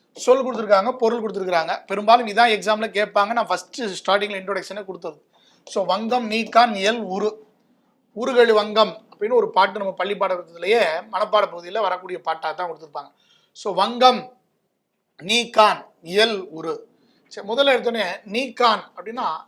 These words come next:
நாவாய் ஓட்டுபவன், அப்படின்னா எல் என்றால் பகல், உரு அப்படி என்றால் அழகு, வங்கம்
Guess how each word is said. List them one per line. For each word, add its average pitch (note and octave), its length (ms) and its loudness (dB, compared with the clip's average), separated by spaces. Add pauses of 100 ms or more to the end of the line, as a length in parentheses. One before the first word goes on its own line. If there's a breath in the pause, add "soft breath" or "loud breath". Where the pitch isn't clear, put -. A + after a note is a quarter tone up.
(160)
நாவாய் A3 440 6
ஓட்டுபவன், D#3 460 -8 (640)
அப்படின்னா C4 220 -8 (180)
எல் C4+ 220 2
என்றால் G#3 300 -4 (100)
பகல், D#3 280 -10 (800)
உரு C4 280 -2 (580)
அப்படி F#3+ 260 -6
என்றால் E3 360 0 (320)
அழகு, F3+ 320 -2 (440)
வங்கம் A#3 360 -4